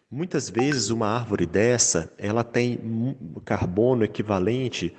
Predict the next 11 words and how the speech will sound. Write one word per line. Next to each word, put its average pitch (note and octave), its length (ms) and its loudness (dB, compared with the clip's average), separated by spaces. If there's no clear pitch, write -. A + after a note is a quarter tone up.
a F#2 160 -4
uma G#2+ 560 0
grande C3 440 2
quantidade B2+ 640 0
de B2 160 2
árvores, B2+ 840 2
vamos A#2+ 280 2
dizer A2+ 320 4
assim, A#2 260 0
normais. A#2 840 0
Perder B2+ 680 4